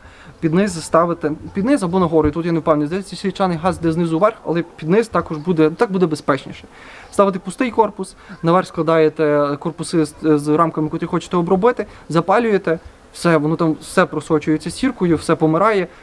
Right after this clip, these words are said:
і вже ви собі складаєте, де хочете, і на найближчих два тижні можна забути про воскову міль в цих стільниках.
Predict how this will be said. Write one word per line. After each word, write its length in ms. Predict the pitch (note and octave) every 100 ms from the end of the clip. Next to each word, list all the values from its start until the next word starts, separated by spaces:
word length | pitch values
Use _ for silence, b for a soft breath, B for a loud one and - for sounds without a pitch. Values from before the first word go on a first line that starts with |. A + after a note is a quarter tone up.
| -
і 60 | D3+
вже 140 | F#3
ви 80 | F#3+
собі 200 | F3+ E3
складаєте, 460 | - D3 F3+ E3
де 100 | D3+
хочете, 460 | D3 F3+ A3 F3+ D#3
і 240 | C#3 D3+ B B B D#3+
на 120 | E3+
найближчих 500 | D#3+ D3+ F#3 - D#3
два 140 | D3
тижні 280 | D3+ G3 F#3+
можна 340 | D#3 D#3+ E3+
забути 420 | D3+ C#3+ D#3 F3+ D3
про 400 | C#3 D3 D#3 D3
воскову 400 | C#3 - D3+ F3
міль 240 | E3 F3 C#3+
в 160 | C#3+ D3
цих 340 | - D3 - B B B
стільниках. 540 | - - F3+ E3 C3+